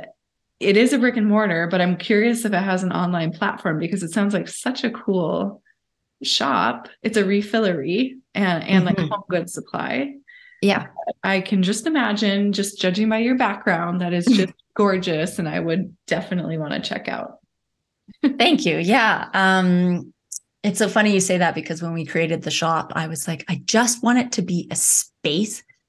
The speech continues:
Speaker 2: that people feel good in." And it
Speaker 1: Mm-hmm.
Speaker 2: was just, every detail was like,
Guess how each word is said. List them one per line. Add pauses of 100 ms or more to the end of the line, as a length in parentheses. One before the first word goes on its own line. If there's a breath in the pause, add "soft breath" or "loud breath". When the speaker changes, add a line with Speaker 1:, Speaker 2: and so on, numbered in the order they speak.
Speaker 2:
that
people
feel
good
in." (100)
And
it
Speaker 1:
Mm-hmm.
Speaker 2:
was
just,
every (200)
detail
was
like,